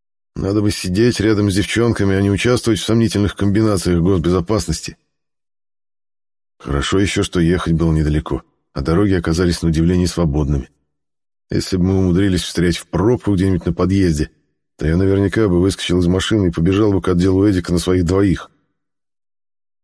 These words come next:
Въездные ворота начали открываться, ещё как только мы включили сигнал поворотника.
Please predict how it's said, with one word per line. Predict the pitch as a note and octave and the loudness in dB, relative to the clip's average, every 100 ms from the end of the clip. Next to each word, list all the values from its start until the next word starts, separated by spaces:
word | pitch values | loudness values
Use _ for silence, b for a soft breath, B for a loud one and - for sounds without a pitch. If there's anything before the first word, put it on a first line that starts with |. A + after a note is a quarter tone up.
| _ | _
Въездные | D#2+ E2 E2+ F#2+ G2+ | -4 -2 0 2 2
ворота | F2+ G2 A#2+ - | 2 2 0 0
начали | D2+ G2 - F#2 | 0 0 -2 -2
открываться, | F2 - F#2+ A2+ - D2+ - - | -4 -2 0 0 0 -6 -8 -12
ещё | E2 - F2 | -8 -6 -4
как | F#2 | -2
только | - G2 G2 | -2 -2 0
мы | F#2+ | -2
включили | - G2 - F#2+ | 0 -2 0 0
сигнал | E2+ F#2+ F#2 E2+ | 0 0 0 0
поворотника. | F2 F2+ F2+ D#2+ D#2 - | 0 0 0 -2 -6 -12